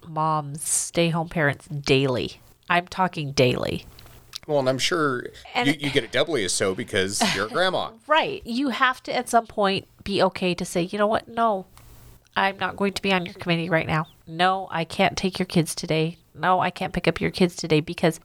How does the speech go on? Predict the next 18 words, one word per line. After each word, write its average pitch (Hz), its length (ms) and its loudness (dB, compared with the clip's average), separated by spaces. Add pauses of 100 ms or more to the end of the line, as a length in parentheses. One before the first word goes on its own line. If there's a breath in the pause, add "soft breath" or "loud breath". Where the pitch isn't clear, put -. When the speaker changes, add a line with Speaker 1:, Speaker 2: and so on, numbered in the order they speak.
(100)
Speaker 1:
the 185 80 4
minute 240 280 0
you 233 140 -2
say 220 260 0
yes, 190 580 0
I 190 140 2
feel 196 300 0
so - 580 2
stressed. 190 580 0
I 147 360 2 (100)
just 156 560 2
want 110 240 0
to - 80 -2
scream. - 300 0 (320)
I 285 240 0
actually 196 340 -4
had 175 160 2
an 170 100 -4